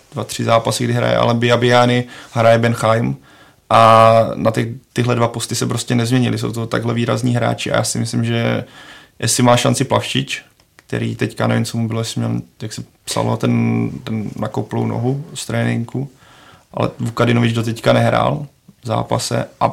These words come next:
jestli si bude hrát jenom liga, tak tam není p-, důvod rotovat na té pozici, tam Benheim nebo Biabiany nebudou n-, unavení, nebo neměli by být unavení, jestli budou unavení, tak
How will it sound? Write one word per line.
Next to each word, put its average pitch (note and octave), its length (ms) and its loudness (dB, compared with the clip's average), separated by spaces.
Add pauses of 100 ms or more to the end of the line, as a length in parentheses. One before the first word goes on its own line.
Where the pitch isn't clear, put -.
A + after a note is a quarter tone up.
jestli B2+ 180 -4
si A#2+ 120 -4
bude A#2 120 0
hrát A2+ 240 2
jenom A#2+ 200 2
liga, A#2 240 0
tak - 240 -8
tam A#2 160 0
není A#2 160 2
p-, A#2 180 -6
důvod B2 380 2
rotovat A2 400 -2
na A#2 120 -2
té A2+ 140 -4
pozici, A2+ 460 -6
tam A2 260 -4 (520)
Benheim A#2+ 560 0
nebo A#2 300 0
Biabiany A#2 560 0
nebudou A#2+ 300 0
n-, A#2 280 -2 (400)
unavení, A2+ 540 2
nebo A#2 180 -2
neměli D3 340 6
by B2+ 120 8
být C#3 220 4
unavení, B2 340 6
jestli A#2+ 220 2
budou A#2+ 180 2
unavení, B2 380 4
tak B2 120 0